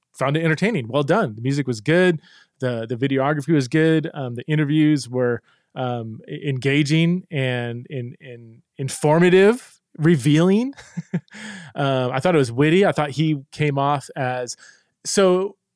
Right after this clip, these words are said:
Matt, and I'm gonna come back to this, the little I know about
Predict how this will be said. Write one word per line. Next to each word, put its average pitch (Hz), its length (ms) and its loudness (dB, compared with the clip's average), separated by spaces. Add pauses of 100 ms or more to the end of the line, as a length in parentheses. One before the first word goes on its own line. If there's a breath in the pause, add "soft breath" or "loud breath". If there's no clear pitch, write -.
(400)
Matt, 190 880 -2
and 175 100 2
I'm 175 80 2
gonna 190 140 2
come 165 140 0
back 160 240 0
to 135 80 -6
this, 131 500 -2 (240)
the 147 220 -2
little 170 500 2
I 147 120 2
know 131 240 0
about 117 460 -4